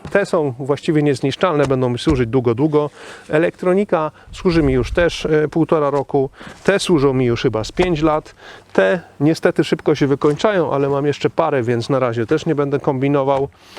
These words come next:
E, e, te są precyzyjniejsze od tych. No i co? I, i, i w zasadzie to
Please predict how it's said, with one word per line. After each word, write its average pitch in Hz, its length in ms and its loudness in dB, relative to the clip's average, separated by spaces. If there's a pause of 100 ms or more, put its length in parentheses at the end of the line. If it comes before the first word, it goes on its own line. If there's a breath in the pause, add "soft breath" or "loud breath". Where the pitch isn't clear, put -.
(220 loud breath)
E, 139 40 0
e, 131 380 2 (460)
te 214 120 2
są 196 140 2
precyzyjniejsze 156 720 2
od 120 200 -2
tych. 113 260 -6
No 302 140 2
i 339 80 4
co? 131 320 0 (120)
I, 233 320 -2 (720 loud breath)
i, 175 340 2
i 208 400 2
w 165 100 2
zasadzie 190 460 2
to 147 340 0